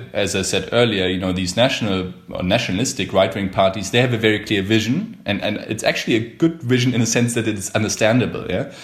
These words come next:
It's bad because it's, uh, from my perspective, sorry for the wording, but it's, yeah, bullshit. Like, it doesn't make any sense to close back the borders and think that you can barter out deals with your neighboring countries.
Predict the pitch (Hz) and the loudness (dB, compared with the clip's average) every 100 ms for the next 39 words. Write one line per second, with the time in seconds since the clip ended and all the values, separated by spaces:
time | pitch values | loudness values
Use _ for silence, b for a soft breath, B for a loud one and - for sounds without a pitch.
0 | B - 120 - 104 139 175 117 113 98 | B -6 -6 0 2 2 0 0 0 0
1 | 87 - - - 101 - 110 98 107 113 | -4 -8 -10 -10 -10 -4 -2 2 0 0
2 | - 101 92 95 - 95 95 95 98 98 | -4 -4 -4 -4 -2 -2 0 0 0 2
3 | 95 92 101 - - 98 - 110 107 113 | 0 -2 -6 -6 -6 -8 -8 -10 -2 -2
4 | 127 208 135 107 107 104 110 104 - 101 | 0 -2 0 -2 0 0 2 0 0 -2
5 | 98 - 98 110 - 135 123 123 123 - | 0 0 2 0 0 -4 -2 0 0 0
6 | 117 120 117 113 113 117 113 110 101 113 | -2 -2 -2 0 2 2 0 -2 -2 -2
7 | 110 104 98 107 101 98 B B - 95 | -2 -4 -2 0 0 -4 B B 2 2
8 | 107 104 107 - 113 110 110 101 98 98 | 2 0 0 -2 0 0 -2 -4 -2 -2
9 | 101 101 98 107 110 120 165 180 - | -2 -2 -2 -2 -2 -2 -4 -4 -8